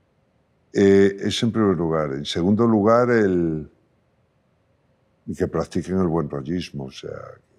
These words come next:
intenten ser felices y irradiar esa felicidad a los que tienen al lado. Creo que es fundamental.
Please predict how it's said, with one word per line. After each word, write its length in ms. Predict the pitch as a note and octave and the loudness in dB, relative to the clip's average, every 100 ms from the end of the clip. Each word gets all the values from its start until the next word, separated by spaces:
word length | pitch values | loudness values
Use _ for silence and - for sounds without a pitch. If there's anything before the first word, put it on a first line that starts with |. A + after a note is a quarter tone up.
| _ _ _ | _ _ _
intenten 380 | F2+ E2+ G2 E2+ | -4 0 -2 -2
ser 260 | - F#2 | -2 -4
felices 800 | D#2 F#2+ E2+ F#2 E2+ G2 F2 - | -2 -4 -2 -2 -2 -4 -4 -4
y 280 | F2 E2 D2+ - _ _ _ _ _ _ _ _ _ _ _ _ _ _ | -4 -4 -6 -10 _ _ _ _ _ _ _ _ _ _ _ _ _ _
irradiar 520 | D#2+ D#2+ E2 D#2 E2+ F2+ | -10 -4 -2 0 0 0
esa 240 | - F2 | -2 -8
felicidad 680 | - D#2 D2 - D2 D#2 D2+ | -6 -6 -6 -6 -4 -4 -4
a 60 | C#2+ | -10
los 180 | C#2+ | -10
que 100 | - | -14
tienen 380 | - D2+ D2 C2+ | -12 -10 -8 -10
al 120 | A#1+ | -10
lado. 220 | A#1+ C2+ - _ _ _ _ _ _ _ _ _ _ _ _ | -8 -10 -12 _ _ _ _ _ _ _ _ _ _ _ _
Creo 200 | D#2+ D2+ | -8 -6
que 80 | D#2+ | -6
es 80 | |
fundamental. 400 | - D2 C2+ - | -10 -18 -20 -20